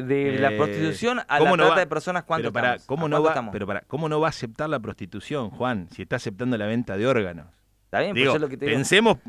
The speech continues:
Speaker 2: voy
Speaker 1: Por eso
Speaker 2: yo,
Speaker 1: digo vender
Speaker 2: a ver,
Speaker 1: gente.
Speaker 2: voy yo cerradamente, dejemos de pensar que no está escuchando la gente. Un tipo que acepta venta de órganos, ¿cómo no va a aceptar la prostitución que es una
Speaker 1: Acepta,
Speaker 2: mujer?
Speaker 1: no, lo propone,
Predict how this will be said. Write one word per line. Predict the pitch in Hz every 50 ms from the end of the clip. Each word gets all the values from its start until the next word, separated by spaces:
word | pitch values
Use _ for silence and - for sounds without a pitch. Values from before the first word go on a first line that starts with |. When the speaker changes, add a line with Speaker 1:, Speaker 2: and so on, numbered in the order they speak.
| 123 107
Speaker 2:
voy | 104 143 175 175
Speaker 1:
Por | 160 160
eso | 196 170 165
Speaker 2:
yo, | 185
Speaker 1:
digo | 214 208
vender | 190 180 170 175 160
Speaker 2:
a | 151 - 175 165
ver, | 139 139 131
Speaker 1:
gente. | 117
Speaker 2:
voy | 135 180 196 196 180
yo | - 202 214
cerradamente, | - - 151 131 131 139 175 180 160 135 131 147 151 139 120 101 107 104
dejemos | 107 104 - 151 180 180 165
de | 147 120
pensar | 120 120 113 143 139
que | 135
no | 127 120
está | 110 120
escuchando | 120 113 - 135 123 113
la | 104 98
gente. | - 127 117 107 92 85 82 - _ _ _ _ -
Un | 110 110
tipo | 151 202 226 196 123
que | 113
acepta | 110 - - 202 247 247 - 117 92
venta | 101 165 214 233 226 - 147 104
de | 95 110 147
órganos, | 175 185 160 131 110 101 101 95
¿cómo | 117 139 170
no | 175 175
va |
a | 175
aceptar | - 147 123 139 156
la | 156
prostitución | 131 120 101 104 101 110 117 170 190
que | 175 156
es | 135
una | 127 123
Speaker 1:
Acepta, | 123 123 175
Speaker 2:
mujer? | 180 175 175 -
Speaker 1:
no, | 127
lo | 101
propone, | 117 123 107 175 208 160 120 95 80